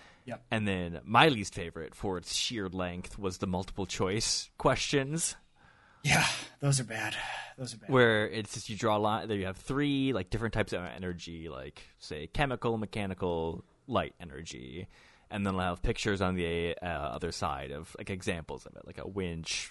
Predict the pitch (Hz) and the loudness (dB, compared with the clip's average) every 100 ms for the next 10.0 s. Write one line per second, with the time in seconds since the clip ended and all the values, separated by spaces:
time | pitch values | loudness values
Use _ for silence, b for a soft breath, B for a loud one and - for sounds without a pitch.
0 | - - 90 82 85 80 - - 90 82 | -10 -2 0 0 -4 -6 -6 -6 -6 -4
1 | 82 80 90 b b b - 123 113 107 | -4 -4 -6 b b b -4 0 2 2
2 | 92 90 110 92 92 85 82 82 85 - | 0 2 4 4 4 0 0 -4 -6 -6
3 | - - - 104 90 - 92 87 87 82 | -8 -12 -4 0 0 0 0 0 0 0
4 | 85 b b - 117 104 95 87 82 117 | -2 b b -2 0 2 0 -2 -6 4
5 | 127 131 117 110 123 117 107 107 110 107 | 6 6 4 2 2 4 6 6 4 0
6 | - 101 82 - - 85 82 82 - _ | 0 -2 -2 -6 -10 -10 -8 -8 -12 _
7 | _ _ 80 82 - 98 92 92 80 90 | _ _ -8 -8 -4 -4 -4 -4 -6 -8
8 | 95 87 104 87 85 82 85 95 95 90 | -10 -8 -4 -2 -2 -4 -8 -8 -2 -2
9 | 87 - 92 82 123 113 110 110 98 104 | -2 -8 -6 0 6 6 6 4 6 4